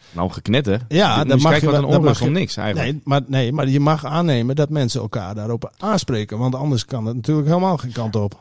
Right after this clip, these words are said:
Speaker 1: Ik hoop het wel. En
Speaker 2: Nou ja,
Speaker 1: ik denk ook als ik
Speaker 2: dat
Speaker 1: Henk
Speaker 2: moet.
Speaker 1: zo hoor, heeft, eh, is dat meer ook richting, eh,
Speaker 2: Ja.
Speaker 1: intern dan richting supporters. Want supporters mogen hun onvrede tonen. Wel op de goede manier, want ze moeten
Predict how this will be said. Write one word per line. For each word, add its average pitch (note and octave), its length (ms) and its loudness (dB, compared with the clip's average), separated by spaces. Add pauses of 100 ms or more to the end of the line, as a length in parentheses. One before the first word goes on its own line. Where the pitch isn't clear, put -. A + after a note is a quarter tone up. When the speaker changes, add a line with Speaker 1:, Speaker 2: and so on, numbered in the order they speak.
(120)
Speaker 1:
Ik F#2 100 -8
hoop G#2+ 160 4
het D#3+ 100 -2
wel. F#3+ 300 -2
En - 120 -8
Speaker 2:
Nou A2+ 180 -2
ja, A#2+ 100 2
Speaker 1:
ik C#3 60 2
denk B2 200 2
ook B2 140 2
als A#2 100 2
ik A2 60 -2
Speaker 2:
dat A2+ 80 2
Speaker 1:
Henk B2 120 4
Speaker 2:
moet. F3+ 100 4
Speaker 1:
zo A2+ 140 -2
hoor, C#3 320 2 (100)
heeft, A2 280 -4 (140)
eh, G2+ 100 -14 (140)
is A2 180 -8
dat F#2+ 140 -6
meer A#2 420 0
ook A2 200 -2
richting, G#2 520 -4
eh, F#2+ 440 -6
Speaker 2:
Ja. A2 120 -4
Speaker 1:
intern A#2 640 0
dan A2 160 -2
richting G#2 280 -6
supporters. F#2+ 420 -6
Want F#2 120 -6
supporters B2+ 460 -2
mogen G#2+ 240 -2
hun G2 100 -6
onvrede A2+ 520 -6
tonen. G#2+ 340 -6 (240)
Wel A#2 220 2
op A#2+ 100 0
de A2 60 -8
goede B2 220 0
manier, A#2 160 0
want A2 120 -4
ze - 80 -8
moeten F#2+ 160 -6